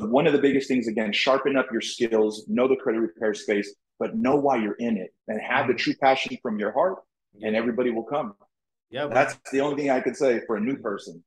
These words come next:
Speaker 2: Absolutely, bro. Like, you know, that's the
Speaker 1: Mm-hmm.
Speaker 2: only way to
Speaker 1: Mm-hmm.
Speaker 2: succeed, like, you know, having some kind of passion when it comes to, like, any particular business that you want to own. Guys,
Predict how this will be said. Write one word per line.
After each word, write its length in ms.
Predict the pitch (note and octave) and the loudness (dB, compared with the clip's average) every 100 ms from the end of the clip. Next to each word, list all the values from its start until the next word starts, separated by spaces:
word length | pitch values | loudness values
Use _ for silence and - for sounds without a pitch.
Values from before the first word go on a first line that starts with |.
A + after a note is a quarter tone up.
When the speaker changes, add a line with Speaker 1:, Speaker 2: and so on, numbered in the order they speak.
| _ - | _ -12
Speaker 2:
Absolutely, 720 | - B2 B2+ - E3+ D3+ B2 | -4 -2 -4 -6 -4 -4 -4
bro. 200 | A#2+ B2 | -2 0
Like, 160 | C3 | -2
you 60 | C3+ | -2
know, 180 | D3 C3 | -2 0
that's 220 | C#3 C3+ | 0 0
the 60 | |
Speaker 1:
Mm-hmm. 80 | D3+ | -2
Speaker 2:
only 140 | C#3+ D#3 | -4 -6
way 100 | D#3 | -4
to 100 | D#3+ | -4
Speaker 1:
Mm-hmm. 60 | |
Speaker 2:
succeed, 380 | D3 B2+ D3+ C3+ | -4 -4 -4 -4
like, 120 | C3+ | -6
you 80 | C3+ | -4
know, 120 | D3 | -6
having 440 | B2+ A#2+ C3 D3+ - _ - | -2 -2 -2 -6 -10 _ -6
some 280 | - D#3 F3 | 0 0 2
kind 220 | F3 F#3 | 0 0
of 120 | F#3 | 2
passion 440 | B2 B2 C#3 D3+ C3 | 2 2 -2 -6 -4
when 120 | B2+ | -6
it 120 | C3 | -2
comes 300 | C3+ B2+ B2+ | -2 -2 -4
to, 380 | C3+ C3 B2+ A2+ - _ _ - | -4 -4 -4 -8 -16 _ _ -4
like, 180 | B2 B2 | -2 0
any 180 | C3 D3 | -2 2
particular 360 | D3 C#3 C#3 | 2 2 0
business 300 | C3+ A#2+ B2 | 0 -2 -2
that 140 | A#2+ A#2+ | -2 -4
you 60 | A#2+ | -6
want 140 | A#2 | -6
to 140 | A#2 | -8
own. 160 | G#2+ F#2 - | -8 -14 -6
Guys, 540 | A2+ C#3 D#3+ - - | 2 2 2 -4 -16